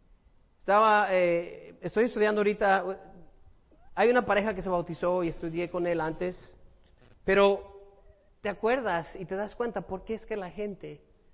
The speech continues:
por qué es que nosotros invitamos a gente a la iglesia. Y estamos sentando ahí con ellos hablando de, de su matrimonio, porque tenían un matrimonio que había habido tantas cosas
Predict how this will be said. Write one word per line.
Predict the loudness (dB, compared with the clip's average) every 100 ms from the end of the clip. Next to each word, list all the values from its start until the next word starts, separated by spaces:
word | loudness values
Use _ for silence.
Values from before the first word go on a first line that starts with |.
| -20 -20 -14
por | -8 -6
qué | -6
es | -4
que | -6
nosotros | -6 -8 -8 -8
invitamos | -8 -6 -8 -8
a | -10
gente | -10 -10
a |
la | -10
iglesia. | -12 -14 -18 -20 -20 -20 -20 -20 -20 -20 _ _ _ _ _ -20 -20 _ _ _ _ -4
Y |
estamos | 2 4 4
sentando | 0 0 4 4
ahí | 4
con | 4 6
ellos | 6 6 4
hablando | 2 4 4 4 2
de, | 2 2 2 -2 -6
de | -4 -2 -2 -2
su |
matrimonio, | -2 -2 0 2 2 2 -2 -6 -18 -10
porque | -6 -4
tenían | -2 -2 0
un | 0 0
matrimonio | -2 -2 -2 0 -2
que | 0 0 -2 -6 -16 -20 -14
había | -8
habido | -6 -6
tantas | -6 -8 -10 -10
cosas | -10 -8 -8